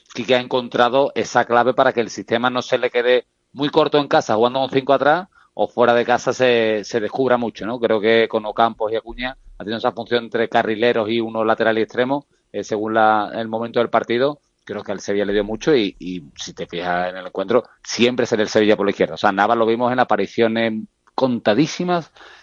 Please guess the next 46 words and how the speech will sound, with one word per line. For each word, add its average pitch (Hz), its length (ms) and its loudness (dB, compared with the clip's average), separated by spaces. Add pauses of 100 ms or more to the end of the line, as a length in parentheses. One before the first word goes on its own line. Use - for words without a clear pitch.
y 110 360 2
sobre 104 220 2
todo 120 140 6
defendiendo, 131 500 2
y 123 80 6
el 101 80 4
ataque 98 380 2
era, 131 200 4
empezaba 110 320 2
por 120 140 0
la 113 60 2
izquierda 156 400 2
y 92 200 -6
ya, 87 220 -10
evidentemente, 95 480 -14
con 107 140 -6
dos 98 120 -4
delanteros, 110 560 2 (340)
un 113 160 -12
juego 120 280 4
muy, 117 480 -2
muy 117 180 -4
vertical, 120 540 4
muy 117 200 -4
de 113 120 0
buscar 110 320 2
a 113 60 4
la, 110 340 2 (320)
la 110 160 2
segunda 117 340 0
jugada 127 420 2
y, 101 200 -4
claro, 95 240 -8
con 90 160 -16
dos 90 120 -12
jugadores 98 380 -4
que 107 200 -4
ya 110 240 2
se 123 120 -8
entienden 110 360 -4
bien, 139 140 -2
como 101 180 -8
Nesiri 90 320 -14
y 90 40 -8
Sá 104 140 0
Romero, 113 440 0